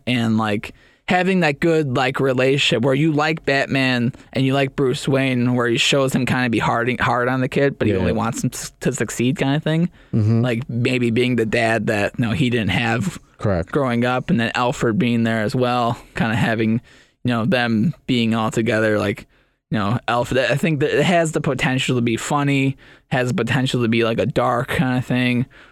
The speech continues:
Speaker 1: where, like, Alfred's kinda like, "Well, he always brutes."
Speaker 2: Yeah. <laughs>
Speaker 1: <laughs> He gets like that when he fails. <laughs> Yeah, that kinda thing. And
Speaker 2: Would we have the sa-, same Alfred?
Speaker 1: From Penny?
Speaker 2: No, from, uh,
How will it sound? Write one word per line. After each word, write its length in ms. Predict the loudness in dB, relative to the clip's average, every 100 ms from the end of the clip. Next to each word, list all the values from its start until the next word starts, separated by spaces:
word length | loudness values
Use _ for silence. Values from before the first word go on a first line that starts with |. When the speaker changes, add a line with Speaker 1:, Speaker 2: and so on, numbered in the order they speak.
| _
Speaker 1:
where, 180 | -2 0
like, 200 | -2 0
Alfred's 460 | -2 0 -2 -2 -2
kinda 180 | -2
like, 380 | 0 0 -4 -4
"Well, 160 | -2 2
he 200 | 2 2
always 280 | 2 0 0
brutes." 500 | 2 2 0 -10 -16 _ _
Speaker 2:
Yeah. 640 | 0 2 0 0 0 0 -2
<laughs> 40 |
Speaker 1:
<laughs> 0 |
He 440 | 0 2 0 0 0
gets 260 | 0 0
like 220 | 0 0 0
that 180 | 0
when 100 | 2
he 100 | 0
fails. 540 | 0 0 0 -2 -4 -6 -8 -18 _ _ _ -4
<laughs> 180 | -2 0
Yeah, 280 | 0 0 -2 -4 0 0
that 200 | 0 0
kinda 280 | 0 0 0
thing. 280 | 0 0 2
And 80 | 2
Speaker 2:
Would 60 |
we 60 | 2
have 160 | 2 0
the 100 | 0
sa-, 160 | -2 -4
same 560 | -2 0 2 2 2 0 -2
Alfred? 440 | -4 -2 -2 -2 -4 _ _ _ _ _ _ -6
Speaker 1:
From 160 | -4
Penny? 380 | -2 0 0 -2 -4 _ _ _ _
Speaker 2:
No, 160 | -2 0
from, 260 | 0 2
uh, 760 | 2 2 2 2 2 0 0